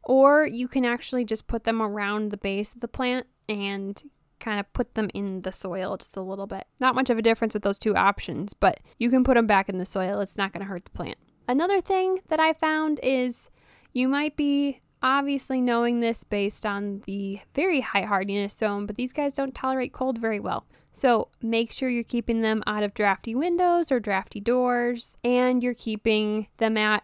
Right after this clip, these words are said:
a steady temperature. So you don't want the temperature changes to fluctuate too much 'cause the leaves can start dropping.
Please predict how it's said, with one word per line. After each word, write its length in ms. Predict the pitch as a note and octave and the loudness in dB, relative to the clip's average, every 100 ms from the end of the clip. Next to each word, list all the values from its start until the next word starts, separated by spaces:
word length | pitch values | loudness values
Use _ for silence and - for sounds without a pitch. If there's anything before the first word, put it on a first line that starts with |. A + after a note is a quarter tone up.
| _ | _
a 240 | G#3 G#3 G#3 | -2 0 -2
steady 480 | - - G#3+ A3 | -4 -2 0 0
temperature. 760 | G3 - G3+ G3 G3 - F3 - | -4 -8 -8 -6 -8 -8 -8 -8
So 160 | - G#3+ | -6 -4
you 140 | G#3+ | -2
don't 260 | A3 A3+ A#3 | -2 -2 -2
want 220 | A#3 A3+ | -4 -6
the 80 | A3+ | -6
temperature 560 | - G#3+ G#3 G3+ G#3 | -4 -4 -4 -6 -6
changes 500 | G3+ G3+ G3 F#3+ F#3+ | -6 -6 -6 -6 -8
to 100 | - | -10
fluctuate 580 | F#3+ F#3+ F#3 - F#3+ - | -8 -6 -6 -6 -8 -8
too 260 | - B3 C4+ | -4 0 2
much 400 | D4 D#4+ D#4+ - | 4 2 0 -4
'cause 180 | B3 G3+ | -4 -2
the 120 | G#3 | -4
leaves 320 | G#3+ A3+ G#3+ | -2 -4 -4
can 160 | - G3 | -8 -8
start 300 | - F#3+ - | -8 -10 -6
dropping. 560 | F#3 D#3 - - G#3+ | -4 -4 -6 -12 -14